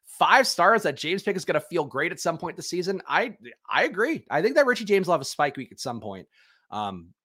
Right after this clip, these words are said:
I, you know, I'm not a big Sky Moore believer. That's a big part of it too. I just think that Sky is kinda, you don't take Rashee Rice or Rashee, God damn it, da-, God damn you, F F Doom.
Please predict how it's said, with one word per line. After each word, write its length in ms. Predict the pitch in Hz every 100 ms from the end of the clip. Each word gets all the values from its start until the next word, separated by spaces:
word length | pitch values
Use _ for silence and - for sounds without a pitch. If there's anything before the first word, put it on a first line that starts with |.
| _ -
I, 200 | 170 185
you 160 | 185
know, 120 | 160 117
I'm 140 | 208
not 140 | 311 285
a 20 |
big 100 | 208
Sky 240 | - 185 160
Moore 200 | 156 143
believer. 380 | 123 113 90 90
That's 180 | 143 160
a 60 |
big 180 | 147 143
part 200 | 143 127
of 60 | 107
it 120 | -
too. 180 | 110 92
I 80 |
just 140 | 113 -
think 140 | 151
that 140 | 147 -
Sky 420 | - 131 131 127
is 180 | 120 -
kinda, 520 | - 131 120 107 98 _ _ _ _ _ _ _
you 160 | 151 185
don't 220 | 233 156
take 240 | - 190
Rashee 420 | 165 156 147 147
Rice 380 | 131 135 127 -
or 80 | 123
Rashee, 400 | 110 113 - 135 104 -
God 200 | 120 101 -
damn 200 | 101 101
it, 100 | 95
da-, 100 | 113 131
God 200 | 143 117
damn 200 | 117 110
you, 100 | 107
F 120 | 107
F 140 | 101 -
Doom. 200 | 101